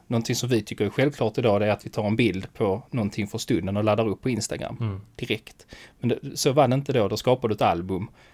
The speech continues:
Speaker 1: och delade med dig av din semester för två veckor sedan.
Speaker 2: Mm.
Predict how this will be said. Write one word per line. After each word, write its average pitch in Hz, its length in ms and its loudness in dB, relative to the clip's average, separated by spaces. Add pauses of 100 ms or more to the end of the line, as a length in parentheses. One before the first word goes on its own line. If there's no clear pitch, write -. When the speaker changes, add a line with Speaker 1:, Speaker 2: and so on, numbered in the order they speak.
(160)
Speaker 1:
och - 80 -6
delade 113 260 2
med 104 240 2
dig 101 160 2
av 101 280 4 (220)
din 98 140 -4
semester 104 460 0
för - 140 -8
två 107 160 -2
veckor - 300 -6
sedan. 95 340 -8 (180)
Speaker 2:
Mm. 104 200 -6